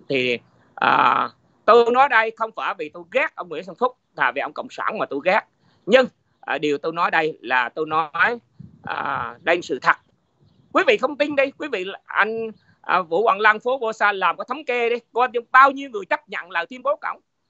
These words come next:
Dù rằng họ là Cộng sản, dù họ là gia đình, thân nhân, đồng chí của Nguyễn Xuân Phúc, tôi nghĩ là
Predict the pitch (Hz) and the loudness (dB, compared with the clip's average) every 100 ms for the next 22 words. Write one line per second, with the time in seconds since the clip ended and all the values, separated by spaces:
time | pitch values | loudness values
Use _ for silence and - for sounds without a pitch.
0 | _ 214 269 269 254 202 185 214 202 214 | _ 2 2 2 0 0 -2 -4 -8 -8
1 | 196 190 - _ _ 226 277 247 185 175 | -4 -4 -4 _ _ 0 0 2 2 2
2 | 214 196 202 240 247 196 170 247 254 254 | 0 -2 -2 0 0 -4 -4 -6 -6 -6
3 | 262 254 247 _ _ - 208 185 247 320 | -6 -6 -10 _ _ 0 0 0 0 0
4 | 381 220 233 214 269 - 233 226 190 262 | -2 -4 -4 -6 -8 -6 -4 -2 -2 0
5 | 214 160 | 0 0